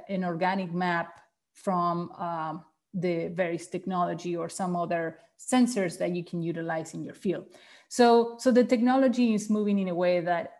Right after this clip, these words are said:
is allowing a lot of flexibility to producers. And at the same time, it's kind of encouraging because a lot of that information, farmers already have it,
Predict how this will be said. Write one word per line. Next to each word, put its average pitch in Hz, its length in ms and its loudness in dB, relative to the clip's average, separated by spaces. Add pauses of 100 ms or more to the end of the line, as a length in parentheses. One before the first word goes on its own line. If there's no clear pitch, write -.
is - 140 -6
allowing 185 480 0
a 175 40 -4
lot 170 240 -2
of 151 80 -6
flexibility 185 760 -2
to 240 160 -4
producers. 247 680 -2 (380)
And 202 600 2
at 196 120 -4
the 196 80 -4
same 202 260 -2
time, 208 360 -2
it's 175 120 -6
kind 190 220 -6
of 165 80 -6
encouraging 170 640 -4
because 170 480 -4
a 196 60 -8
lot 185 220 -2
of 170 100 -6
that 180 120 -2
information, 180 840 -4
farmers 175 340 -4
already 170 300 -4
have 165 280 -6
it, 277 320 -4